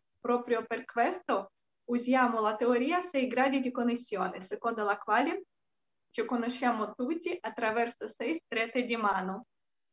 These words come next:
eh, di semplice conoscenza, amicizia o parentela. Quindi siamo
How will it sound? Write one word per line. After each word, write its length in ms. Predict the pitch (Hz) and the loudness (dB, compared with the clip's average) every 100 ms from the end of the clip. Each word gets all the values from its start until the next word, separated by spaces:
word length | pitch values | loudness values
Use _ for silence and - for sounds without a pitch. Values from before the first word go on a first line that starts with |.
| _ _ | _ _
eh, 340 | - 202 202 196 | -6 -2 -2 -2
di 400 | 208 233 226 190 - | -6 -4 -2 -4 -6
semplice 560 | _ - 247 247 220 208 | _ 0 2 2 -2 -2
conoscenza, 840 | 233 226 240 - 269 277 - 240 | -2 -2 -4 -2 0 -2 -2 -4
amicizia 800 | - 226 226 - 269 269 - - - _ _ | -2 -4 -6 -4 -4 -2 -2 -2 -4 _ _
o 160 | 254 262 | 0 2
parentela. 760 | 240 208 208 185 170 175 185 - _ _ _ _ _ _ | 0 0 -4 -4 -2 -2 -6 -10 _ _ _ _ _ _
Quindi 300 | _ 247 233 | _ 0 2
siamo 540 | 240 - 240 247 240 | 0 2 4 6 4